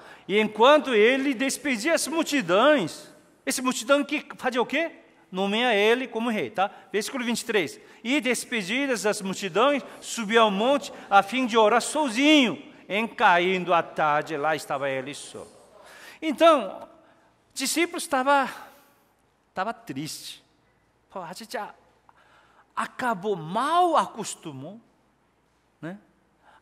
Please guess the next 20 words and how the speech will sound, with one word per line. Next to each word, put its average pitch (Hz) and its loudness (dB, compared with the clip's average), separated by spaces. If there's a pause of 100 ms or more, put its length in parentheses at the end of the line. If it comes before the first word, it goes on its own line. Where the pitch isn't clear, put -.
(160)
Acabou 233 -4
de 240 -6
acostumar. 170 -10 (640)
Quando 208 -6
eu 240 -8
cheguei 190 -8
no 165 -8
Brasil, 131 -6
o 180 -6
pessoal 180 -12
falou 185 -8
assim, 131 -16 (300)
"mal 233 -4
acostumou." 185 -8
Eu 151 -12
pensei 180 -10
que 196 -8
acostumou 160 -10
muito 190 -14
mal. 104 -10